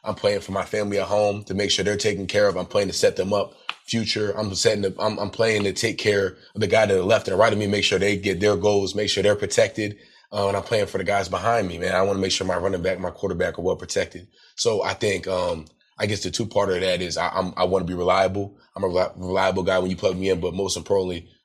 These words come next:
um, I think sacrifice for me because I know that, um, when I play, I'm not just playing for myself and for my last name. I'm playing for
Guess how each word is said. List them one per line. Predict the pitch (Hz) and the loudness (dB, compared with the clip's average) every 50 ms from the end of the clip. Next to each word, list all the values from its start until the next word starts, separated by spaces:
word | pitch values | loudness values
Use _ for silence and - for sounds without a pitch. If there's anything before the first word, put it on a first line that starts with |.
| _ _ | _ _
um, | - 95 92 95 | -8 -6 -2 -2
I | 98 98 | -2 -2
think | - 101 90 - | -2 -4 -4 -2
sacrifice | - 101 92 87 - 80 - 85 80 - | 0 0 0 0 -2 -6 -4 -4 -4 -4
for | - 87 | -6 -8
me | 87 82 80 | -8 -8 -8
because | 73 82 80 90 85 | -8 -8 -8 -6 -6
I | 87 85 | -4 -4
know | 87 92 95 95 92 92 | 0 4 4 4 4 4
that, | 82 87 87 87 80 - _ _ _ _ _ _ _ _ _ - | 0 0 0 0 -2 -4 _ _ _ _ _ _ _ _ _ -8
um, | 95 90 87 87 85 85 | -4 -4 -2 -4 -4 -4
when | 85 90 | -4 -4
I | 90 87 | -4 -4
play, | 85 - 107 95 90 | -4 0 0 0 2
I'm | 87 95 | 2 -2
not | 92 87 85 | -4 -4 -4
just | 90 87 - | -6 -8 -6
playing | - 95 87 82 | -4 -4 -6 -4
for | - 90 | -8 -8
myself | 90 85 - - 98 90 82 80 - - | -8 -6 -4 -2 -2 -2 -2 -4 -8 -12
and | 87 - | -14 -8
for | - 92 82 | -8 -8 -6
my | 87 87 85 | -4 -4 -4
last | 85 87 85 80 - - | -2 -2 -2 -2 -4 -4
name. | 87 82 82 | -6 -4 -4
I'm | 85 80 | -6 -8
playing | - - 87 85 82 - | -4 -4 -2 -2 -2 -6
for | - - 90 85 82 78 | -6 -4 -2 -2 -4 -4